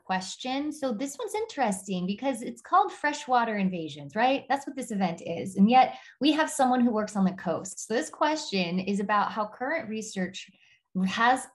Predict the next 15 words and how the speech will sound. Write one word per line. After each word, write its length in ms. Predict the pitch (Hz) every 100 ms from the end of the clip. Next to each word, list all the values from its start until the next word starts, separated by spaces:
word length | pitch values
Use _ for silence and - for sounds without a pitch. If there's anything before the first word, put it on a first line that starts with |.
| _
current 360 | - 214 190 190
research 460 | 240 294 143 -
revealed 540 | 190 180 226 208 147 -
how 180 | 185
human 360 | 190 190 233 277
interactions 840 | 220 214 185 175 175 - 160 151
affect 400 | - - 190 190
the 80 | -
spread 380 | 190 - 175 165
of 80 | 170
invasive 500 | 165 156 143 - 147
species 640 | - 247 254 - 151 151 -
of 180 | 185 175
freshwater 720 | - 233 277 - 175 165 160
habitats 680 | 156 156 - 165 151 151 -